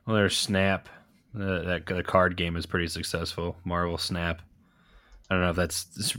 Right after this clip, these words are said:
I mean, it's a video game technically, but that's, I know that's not what you're talking about.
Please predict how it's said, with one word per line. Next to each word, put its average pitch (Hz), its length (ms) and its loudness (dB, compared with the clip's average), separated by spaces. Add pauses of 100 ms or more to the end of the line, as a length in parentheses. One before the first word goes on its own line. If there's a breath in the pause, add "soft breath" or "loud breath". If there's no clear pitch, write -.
I - 20 -4
mean, 98 140 2
it's 82 100 2
a 90 60 -2
video 90 240 2
game 80 200 -2
technically, 80 520 -2
but 80 180 -4 (220)
that's, 85 240 -4
I 82 80 -2
know 82 140 0
that's 80 120 -2
not 85 140 -4
what 82 100 -8
you're 80 80 -6
talking 85 300 -2
about. 85 280 -4